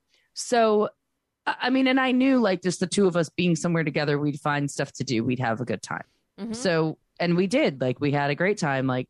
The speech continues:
Speaker 1: we ended up doing a lot more, like, shopping and just exploring rather than some of the touristy stuff. Like, we didn't take any tour buses. Um, but, uh,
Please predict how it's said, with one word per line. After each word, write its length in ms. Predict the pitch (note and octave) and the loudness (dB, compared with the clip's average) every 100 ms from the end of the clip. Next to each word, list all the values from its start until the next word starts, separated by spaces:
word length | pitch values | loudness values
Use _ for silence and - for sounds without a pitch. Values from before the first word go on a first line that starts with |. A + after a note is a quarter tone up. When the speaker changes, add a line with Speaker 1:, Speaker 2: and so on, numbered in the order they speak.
| D3+ | -4
Speaker 1:
we 320 | D3 C#3+ - | -2 -2 -4
ended 260 | F3+ F3 F#3 | -4 0 0
up 200 | F3+ F3+ | -2 -2
doing 300 | F3+ F3 D#3+ | 0 0 0
a 40 | |
lot 300 | D#3 D#3 E3 | 0 -2 0
more, 180 | D#3+ D#3+ | 0 0
like, 340 | D3+ D3 - _ _ _ _ _ | 0 -2 -6 _ _ _ _ _
shopping 1040 | - - G#3 F#3+ G3+ A3+ A3 A3+ A3 A3 A3 | -8 -4 0 0 0 0 0 0 0 0 -2
and 600 | E3 D#3+ D#3+ D3 D3 C#3+ - - | -2 0 0 0 0 -4 -8 -14
just 260 | D#3+ F3+ - | -4 -4 -2
exploring 880 | F3+ - - E3+ D#3+ E3 E3+ E3 F3 | -6 -8 -4 0 2 0 0 -2 -2
rather 320 | E3+ D#3 D3 D3 | -2 -2 0 -2
than 180 | D3 C#3 | -2 -2
some 220 | D#3 C#3+ | -2 0
of 40 | |
the 60 | C#3 | -2
touristy 640 | - D#3 D3 C#3+ - D#3+ | 0 0 0 -2 -4 -4
stuff. 320 | - D#3+ D#3 | -2 -4 -2
Like, 140 | D3 C3 | -4 -4
we 80 | D3+ | -2
didn't 180 | E3 | -2
take 200 | - D#3+ | -4 -4
any 180 | D#3 D3+ - | -4 -6 -8
tour 180 | D#3 D3+ | -4 -4
buses. 760 | C#3 C3 - D3 C#3 C3+ - - _ - - _ - | -2 -4 -2 -2 -2 -4 -8 -16 _ -20 -20 _ -6
Um, 440 | D3+ C3+ C3 B2 - _ _ _ _ _ _ - | -2 -2 -2 -6 -12 _ _ _ _ _ _ -10
but, 400 | D#3+ D#3 - E3 | -4 -4 -4 -4
uh, 440 | D#3 D3 D3 D3 | 0 0 0 -2